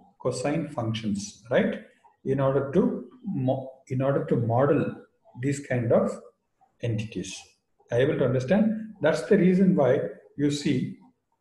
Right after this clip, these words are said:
a voltage can be written as V is equal to P M into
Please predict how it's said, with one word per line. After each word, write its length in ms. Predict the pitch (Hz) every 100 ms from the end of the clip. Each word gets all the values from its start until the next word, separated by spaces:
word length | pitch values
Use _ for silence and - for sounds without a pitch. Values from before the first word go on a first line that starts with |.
| _ -
a 240 | 151 202 -
voltage 760 | 123 147 - 156 104 - - - _
can 280 | 131 127 127
be 340 | 147 202 202 -
written 300 | 120 - 156
as 240 | 135 120 120 -
V 160 | 127 143
is 140 | 131
equal 320 | 123 - 101
to 260 | 202 240 - - _ _
P 260 | - 139 127
M 300 | 143 143 -
into 480 | 120 113 131 247 -